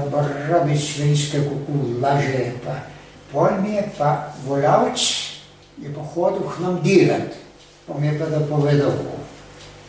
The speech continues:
da so šel v nedeljo, so bili pri domobrancah, pri Šentjošt. Miha, Trčk, eh, Rus, pa kdo je bil še, štiri so bili. In ja,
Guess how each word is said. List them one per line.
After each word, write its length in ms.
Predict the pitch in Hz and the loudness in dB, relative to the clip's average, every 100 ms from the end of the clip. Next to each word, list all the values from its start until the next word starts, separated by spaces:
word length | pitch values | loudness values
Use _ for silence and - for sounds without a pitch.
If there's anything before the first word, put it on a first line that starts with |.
| - - - | -20 -18 -6
da 160 | 160 | 0
so 220 | 156 - 143 | 2 2 2
šel 420 | - 202 220 277 - - - | 2 2 2 0 -4 -8 -2
v 120 | 165 | 0
nedeljo, 800 | 151 147 196 214 208 208 - - | 2 2 4 4 4 4 0 -6
so 180 | - 151 | -6 -2
bili 140 | 170 180 | -2 -2
pri 200 | 175 147 | -4 -2
domobrancah, 880 | 165 160 143 139 139 135 - - - - - - - - | -2 -2 0 0 -2 -4 -4 -4 -6 -10 -18 -20 -16 -8
pri 100 | 143 | -4
Šentjošt. 840 | - 139 131 117 120 - - - - - - | -2 0 0 0 -2 -6 -8 -14 -18 -20 0
Miha, 640 | 143 - - - - - - - - - - | 6 6 6 2 0 0 -4 -12 -18 -20 0
Trčk, 480 | 202 220 226 - - - - - - - - - - | 4 4 2 -2 -4 -8 -14 -18 -20 -20 -20 -20 -10
eh, 540 | 139 139 131 127 - 135 | -4 0 0 0 0 4
Rus, 480 | - 254 - - - - - - - | 6 6 4 2 -6 -12 -18 -20 -10
pa 460 | 95 95 98 98 98 - - - - - - - | -4 -2 0 -2 -4 -6 -12 -18 -20 -20 -20 -12
kdo 160 | 190 196 | -4 0
je 80 | 151 | 2
bil 140 | - | 2
še, 200 | - - | 0 -2
štiri 440 | - 220 226 180 | -2 0 2 4
so 180 | - 143 110 | 2 0 -2
bili. 160 | - - - - - - 165 | -6 -12 -16 -20 -20 -12 -4
In 80 | 147 | 0
ja, 140 | 170 | 2